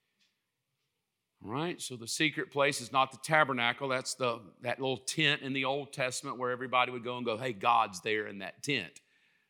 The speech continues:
The secret place is not the Holy of Holies. Inside that tent was a special room where God was.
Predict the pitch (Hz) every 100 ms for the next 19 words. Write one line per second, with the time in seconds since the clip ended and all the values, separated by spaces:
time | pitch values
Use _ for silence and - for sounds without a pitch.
0 | - - 151 135 - 135 131 127 107 131
1 | 120 107 117 123 113 110 143 151 143 131
2 | 123 113 - 127 139 143 123 110 - 127
3 | - 104 110 - 127 110 107 113 127 127
4 | 107 101 92 131 123 98 95 95 123 131